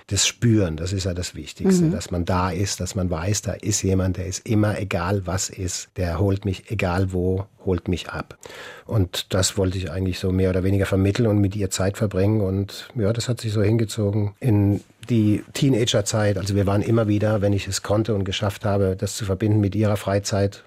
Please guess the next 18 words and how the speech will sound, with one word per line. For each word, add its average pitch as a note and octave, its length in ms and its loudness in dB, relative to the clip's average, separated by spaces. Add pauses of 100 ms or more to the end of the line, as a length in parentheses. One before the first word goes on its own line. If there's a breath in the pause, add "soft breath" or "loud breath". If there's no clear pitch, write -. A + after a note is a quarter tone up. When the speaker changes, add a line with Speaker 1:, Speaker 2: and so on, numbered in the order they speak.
Speaker 1:
waren G#2 180 2
wir E2+ 80 0
immer E2+ 300 -4
unterwegs F#2 560 -2
und F2+ 380 -8
amüsieren G2+ 460 2
uns A2 220 -2
und A2 100 2
machen A2 260 0
auch - 200 -6
nicht G#2+ 220 -2
viel. G2+ 260 2
Also F2+ 260 -6
wir F2+ 100 0
sind F#2+ 100 0
jetzt F#2+ 180 -2
nicht G2 160 -2
so F#2 300 0